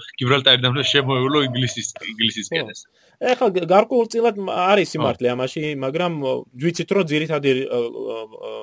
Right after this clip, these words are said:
Speaker 2: მიზეზი რატომ იყო ნელსონი გიბრალტარში, იყო სწორედ აი ეს დაზიანება, ხო, მ-, ზიანი, რომელსაც
Speaker 1: ხო.
Speaker 2: მისმა ხომალდებმა განიცადეს ამ ქარიშხალში. ა,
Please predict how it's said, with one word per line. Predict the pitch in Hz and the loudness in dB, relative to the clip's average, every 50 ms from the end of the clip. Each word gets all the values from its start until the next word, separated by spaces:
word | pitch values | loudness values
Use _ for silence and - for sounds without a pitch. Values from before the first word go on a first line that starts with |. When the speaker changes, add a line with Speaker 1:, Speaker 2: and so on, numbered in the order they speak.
| 107 107 110 _ 85 95 110 110 107 107 | -14 -16 -18 _ _ _ -20 -20 -20 _
Speaker 2:
მიზეზი | 113 123 131 135 143 131 117 113 110 | -10 -6 -2 0 0 0 0 -2 -4
რატომ | 107 113 117 - 123 123 120 | -4 -4 -4 -4 -6 -8 -8
იყო | 117 110 - - 110 | -8 -10 -8 -8 -8
ნელსონი | 107 107 113 113 113 - 120 117 110 | -6 -6 -8 -8 -8 -10 -12 -10 -10
გიბრალტარში, | 104 120 110 - 127 127 123 135 135 135 - - 147 | -8 -8 -4 -4 -4 -4 -2 -4 -6 -6 -6 -8 -8
იყო | 127 127 - | -6 -6 -8
სწორედ | 147 135 - 120 120 123 - | -10 -8 -6 -4 -4 -4 -4
აი | 113 110 | -4 -6
ეს | 107 101 | -6 -6
დაზიანება, | 107 110 110 107 110 120 117 113 113 110 113 143 143 151 151 | -8 -8 -8 -6 -4 -6 -6 -6 -6 -8 -6 -6 -6 -6 -6
ხო, | 131 - 123 131 | -6 -6 -6 -8
მ-, | 135 120 110 110 110 107 107 107 107 110 | -6 -8 -12 -12 -12 -12 -12 -12 -12 -12
ზიანი, | 107 107 120 120 123 139 | -8 -8 -6 -6 -4 -4
რომელსაც | 131 117 113 117 120 113 101 95 | -6 -4 0 2 2 2 2 0
Speaker 1:
ხო. | - 117 - | -4 -12 -20
Speaker 2:
მისმა | - 110 110 - - - 113 | -20 -20 -20 -18 -14 -14 -14
ხომალდებმა | 107 - - 113 113 110 117 113 110 110 | -10 -10 -10 -10 -10 -10 -12 -12 -10 -8
განიცადეს | 107 110 113 123 120 - 110 104 104 - | -8 -8 -8 -8 -10 -10 -10 -10 -10 -10
ამ | 110 104 | -12 -12
ქარიშხალში. | - - 117 135 135 - - 113 117 - - - - _ _ _ _ _ _ _ _ _ _ _ _ _ | -10 -10 -10 -10 -8 -6 -6 -6 -6 -8 -10 -16 -18 _ _ _ _ _ _ _ _ _ _ _ _ _
ა, | - 139 | -6 -4